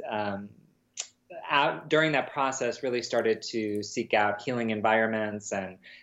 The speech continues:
actually went into massage therapy school for a while just to kind of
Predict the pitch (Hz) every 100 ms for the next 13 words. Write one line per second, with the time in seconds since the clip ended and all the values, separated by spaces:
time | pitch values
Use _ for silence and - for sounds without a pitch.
0 | - 123 123 117 113 113 120 117 113 120
1 | 107 107 110 98 - 131 131 131 120 -
2 | 127 120 117 110 110 110 113 110 - -
3 | 107 101